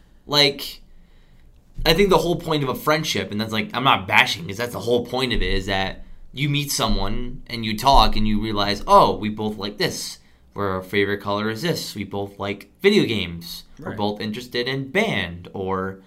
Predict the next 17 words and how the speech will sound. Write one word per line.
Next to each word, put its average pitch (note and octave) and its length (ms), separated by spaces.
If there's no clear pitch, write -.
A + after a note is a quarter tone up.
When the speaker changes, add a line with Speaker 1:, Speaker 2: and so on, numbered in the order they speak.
Speaker 2:
And B2 140
what F#3+ 140
can G3 160
you E3 80
do D#3 100
with F3 80
Speaker 1:
so G3+ 160
Speaker 2:
all F#3+ 80
Speaker 1:
and D3 100
Speaker 2:
that? - 60
Speaker 1:
so." F#2+ 500
Speaker 2:
Right. F2 340
Speaker 1:
And C#3+ 360
that, E3+ 320
from C#3+ 220
those D#3 220
similarities D3 1120